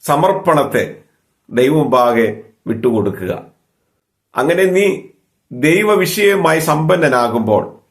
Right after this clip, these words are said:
നീ സമൃദ്ധിയുള്ളവനായി തീരുന്നു. നിന്നിലൂടെ ദൈവനാമം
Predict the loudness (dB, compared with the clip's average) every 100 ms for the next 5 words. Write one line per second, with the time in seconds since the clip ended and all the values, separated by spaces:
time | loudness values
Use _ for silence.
0 | _ _ _ _ _ -2 -2 0 0 0
1 | -2 -10 -4 -2 0 2 2 4 2 0
2 | -2 -2 -2 -2 -4 -10 _ _ _ _
3 | _ 0 2 2 2 4 4 4 2 0
4 | -6 -18 _ _ -4 2 4 4 4 2
5 | 2 2 0 -2